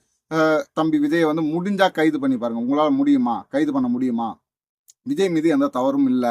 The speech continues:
விஜய் வந்து ஒரு போனாரு, இது எதேச்சையாக நடந்து விட்டது" அப்படின்னு சொல்லி பேசினார். ஆனால் விஜய் வந்து ஒரு காணொளி வெளியிடுறாருங்க. விஜய் வந்து ஒரு காணொளியை வெளியிடுறாரு. என்ன வெளியிடுறாரு?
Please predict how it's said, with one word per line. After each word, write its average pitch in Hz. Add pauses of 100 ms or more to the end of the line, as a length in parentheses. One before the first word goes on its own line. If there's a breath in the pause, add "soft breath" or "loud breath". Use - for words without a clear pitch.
(400)
விஜய் 151
வந்து 233
ஒரு 240 (760)
போனாரு, 185
இது 185
எதேச்சையாக 214
நடந்து 175
விட்டது" 131 (340)
அப்படின்னு 175
சொல்லி 175
பேசினார். 151 (640)
ஆனால் 120 (360)
விஜய் 226
வந்து 233
ஒரு 233
காணொளி 175
வெளியிடுறாருங்க. 117 (180)
விஜய் 208
வந்து 208
ஒரு 208
காணொளியை 160
வெளியிடுறாரு. 127 (240)
என்ன 208
வெளியிடுறாரு? 190